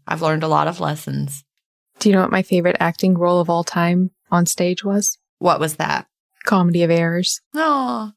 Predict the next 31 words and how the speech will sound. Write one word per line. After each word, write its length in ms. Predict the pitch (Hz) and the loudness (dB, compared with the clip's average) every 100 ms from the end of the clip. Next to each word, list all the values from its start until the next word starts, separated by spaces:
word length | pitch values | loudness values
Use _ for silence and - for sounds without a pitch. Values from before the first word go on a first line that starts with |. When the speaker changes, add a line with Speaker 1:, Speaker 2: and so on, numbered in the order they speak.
| - | -6
Speaker 1:
well, 220 | 196 196 | -4 -2
this 200 | 208 208 | -4 -6
has 100 | 202 | -4
been 160 | - 185 | -2 -2
a 40 | |
comedy 460 | 180 190 185 180 170 | 0 0 0 0 0
of 100 | 165 | 0
errors. 640 | 165 170 165 165 165 - - | 0 2 0 0 -4 -8 -2
And 420 | 156 151 151 170 160 - - - 233 | 0 2 0 -4 -10 -16 -20 -6 -4
<laughs> 460 | - - - - | -4 -6 -10 0
also, 360 | 190 247 254 226 | 0 2 -2 -2
don't 320 | 202 220 247 | 0 0 0
order 320 | - 208 196 185 | 0 0 0 0
vanities. 440 | 175 175 170 160 | -2 -2 -2 -2
Apparently, 560 | 151 170 160 160 151 156 - - | -4 -4 -2 0 -2 -4 -18 -6
no 160 | 185 180 | 2 2
offense, 340 | 185 180 - | 2 -2 -2
Canada. 380 | - 190 151 151 | -4 -2 0 2
I 160 | 147 160 | 0 0
love 240 | 156 151 | -2 -4
you, 80 | 156 | -6
Canada, 440 | 160 156 147 143 | -4 -2 0 0
but 300 | 143 147 143 | 0 -2 -2
I'm 100 | 147 | -2
not 220 | 160 151 - | 0 -2 -2
gonna 160 | 160 | -2
order 260 | - 156 147 | 0 0 0
a 60 | |
vanity 380 | 143 147 147 147 | 0 0 -2 -4
from 160 | 135 147 | -6 -8
Canada. 600 | - 151 139 139 147 | -4 -4 -2 -4 -6